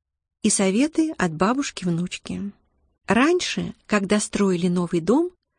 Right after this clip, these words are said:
углы его ставили на огромные каменные глыбы. Они назывались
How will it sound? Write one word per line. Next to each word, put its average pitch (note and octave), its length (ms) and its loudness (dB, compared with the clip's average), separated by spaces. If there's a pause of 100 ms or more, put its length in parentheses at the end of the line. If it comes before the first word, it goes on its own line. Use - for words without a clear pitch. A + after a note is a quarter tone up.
(260)
углы G#3 300 4
его C#4 200 6
ставили A3 480 0
на F#3 220 2
огромные G#3 600 2
каменные F3 640 0
глыбы. D#3+ 580 -4 (880)
Они G3 180 4
назывались G#3 680 0